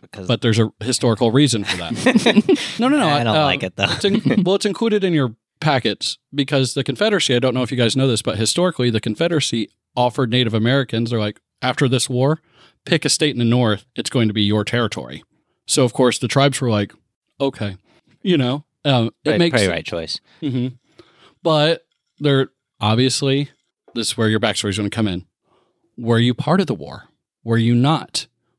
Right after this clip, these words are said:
Speaker 2: Um, are you a Southern sympathi-, uh, sympathizer? Northerner? You know, what's going on here? Uh, are you a diplomat from another country that's trying to come over and you're like, "No, no, no, I wanna do this"?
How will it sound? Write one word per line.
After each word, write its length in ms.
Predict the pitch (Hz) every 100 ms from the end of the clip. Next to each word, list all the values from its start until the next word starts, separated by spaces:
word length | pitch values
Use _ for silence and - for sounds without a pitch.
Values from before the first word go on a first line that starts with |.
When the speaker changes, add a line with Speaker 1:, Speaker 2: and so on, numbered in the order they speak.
| _ _ -
Speaker 2:
Um, 440 | 113 107 104 110 -
are 160 | 113 113
you 240 | 113 113
a 60 | 110
Southern 320 | - 196 131
sympathi-, 480 | - 104 - - - -
uh, 280 | 113 95 90 - - - -
sympathizer? 840 | - - 123 120 113 113 131 170 _ _ _ _ _ -
Northerner? 640 | 107 110 180 156 98 69 - _ _ _ _ _ _ _
You 120 | - 131
know, 80 | 113
what's 220 | 120 -
going 240 | 151 135 -
on 160 | 123 139
here? 200 | 104 - _ _ -
Uh, 200 | 131 120
are 100 | 117
you 140 | 127
a 60 | 127
diplomat 600 | 113 156 202 147 120 -
from 160 | - 127
another 280 | 123 120
country 520 | 113 175 160 104 90 - _ _ _ _
that's 180 | - 120
trying 180 | - 131
to 60 | 123
come 120 | 143
over 160 | 139 139
and 60 |
you're 100 | 135
like, 120 | 127 175
"No, 120 | 190
no, 120 | 202
no, 180 | 214 190
I 60 | 127
wanna 200 | 131 131
do 120 | 151
this"? 200 | 131